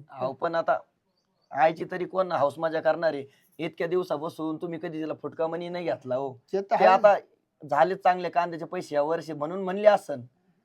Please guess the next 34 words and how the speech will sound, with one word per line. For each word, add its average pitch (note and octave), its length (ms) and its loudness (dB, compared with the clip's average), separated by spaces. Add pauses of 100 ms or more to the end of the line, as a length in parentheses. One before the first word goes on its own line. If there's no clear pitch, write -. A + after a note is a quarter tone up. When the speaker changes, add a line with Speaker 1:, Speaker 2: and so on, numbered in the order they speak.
(1040)
Speaker 1:
मग D#3+ 120 -6 (200)
तिलाच G#3 560 0
करा G3+ 200 6
तुम्ही, F#3 380 -6
मग D#3 180 -10
हिला E3+ 200 -6
सांगतो F#3 360 0
समजून, E3 320 -8
नाही F3+ 160 -8
तर C#3 40 -10
बायकोला C3+ 420 -8
मी. B2+ 160 -12 (280)
Speaker 2:
नाही, G3 220 2
नाही. E3 160 -4 (640)
Speaker 1:
हा? - 160 -14 (280)
Speaker 2:
मी F#3 100 -2
काय G#3 220 8
म्हणतो, A3+ 400 6
ही G3+ 400 -6
काय A#3 180 2
कुठं A#3 240 -2
घर G#3 120 4
सोडून F#3+ 280 0
जाणार G3+ 280 2
नाही. F3+ 200 -8 (380)
Speaker 1:
हम्म. C3 160 -20 (340)
Speaker 2:
ही E3 80 -8
बरोबर G#3+ 300 0
घरी G3+ 180 -2
राहीन. A3 240 0 (400)
आधी G3+ 260 0
तुझ्या G#3+ 260 8
बायकोला G3+ 440 6
कर. F3+ 160 -2